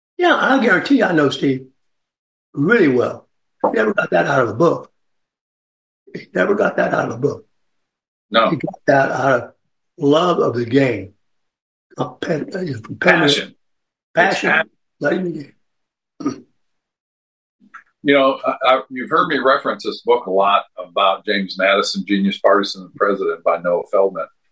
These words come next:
Speaker 2: It, it's just fascinating because of what he was espousing back in the seventeen hundreds,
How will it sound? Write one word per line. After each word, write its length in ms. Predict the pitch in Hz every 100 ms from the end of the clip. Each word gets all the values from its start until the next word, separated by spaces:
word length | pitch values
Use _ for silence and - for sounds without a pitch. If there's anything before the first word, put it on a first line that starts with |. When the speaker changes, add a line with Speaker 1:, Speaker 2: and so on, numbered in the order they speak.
| _ _ _ _ _ _ _ _
Speaker 2:
It, 420 | - 156 151 151 151
it's 180 | 147 147
just 220 | 160 -
fascinating 880 | 185 185 - 107 101 87 87 95 - _ _ _ -
because 680 | 110 123 120 117 104 - _ _ _ _ -
of 160 | 110
what 220 | 120 180 151
he 180 | 175
was 340 | 165 143 - - _ _
espousing 680 | 113 - 135 127 143 131 104
back 300 | 110 113 117
in 60 | 107
the 80 |
seventeen 520 | 101 117 107 98 110 98
hundreds, 500 | 104 98 85 82